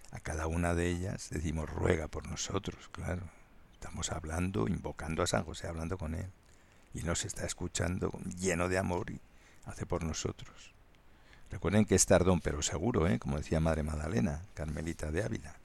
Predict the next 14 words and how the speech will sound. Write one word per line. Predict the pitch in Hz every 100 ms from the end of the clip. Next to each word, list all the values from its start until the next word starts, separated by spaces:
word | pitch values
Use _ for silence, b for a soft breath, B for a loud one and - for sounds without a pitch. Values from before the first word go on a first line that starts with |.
| - B B B B -
de | -
la | 80
Encarnación | 78 78 76 - 87
de | 85
Ávila, | 107 - -
ya | - 71
está | - -
con | - 78
Dios, | 78 120 -
con | - 87
mucha | 90 -
gloria | 80 80 80 -
hace | -
tiempo. | - 110 104